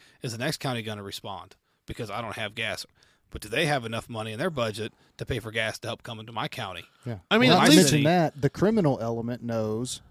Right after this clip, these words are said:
Speaker 2: 'cause now it's in the news, the criminal element's not fucking stupid.
Speaker 3: Yeah.
Speaker 2: Hey, I know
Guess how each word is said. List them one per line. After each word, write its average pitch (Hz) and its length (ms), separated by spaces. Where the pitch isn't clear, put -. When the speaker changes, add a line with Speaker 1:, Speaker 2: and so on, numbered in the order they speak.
Speaker 2:
'cause 120 260
now 107 260
it's 175 120
in 196 100
the 151 60
news, 196 400
the - 80
criminal 214 320
element's 170 380
not 170 260
fucking 170 320
stupid. 175 560
Speaker 3:
Yeah. 156 300
Speaker 2:
Hey, 190 280
I 233 160
know 156 360